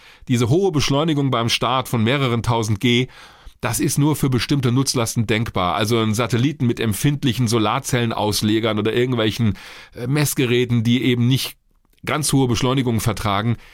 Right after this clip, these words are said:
den hättest du da nicht reinpacken können. Wofür es sinnvoll gewesen wäre, um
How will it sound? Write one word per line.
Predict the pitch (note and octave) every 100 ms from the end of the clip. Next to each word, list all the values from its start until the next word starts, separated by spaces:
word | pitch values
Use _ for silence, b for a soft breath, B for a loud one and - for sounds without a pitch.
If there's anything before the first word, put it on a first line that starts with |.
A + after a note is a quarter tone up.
| B -
den |
hättest | F2 G2+ B2+
du |
da | A2+ G#2+
nicht | G2
reinpacken | F#2+ G#2 - - F2+
können. | - F2 D2 B B B
Wofür | A2+ G2+ C#3 A2
es | -
sinnvoll | F3 A3+ G#3
gewesen | F3 D#3+ D3+ D3+
wäre, | C#3 C#3 C#3+ D3 b b _
um | B2+ A#2+ A2+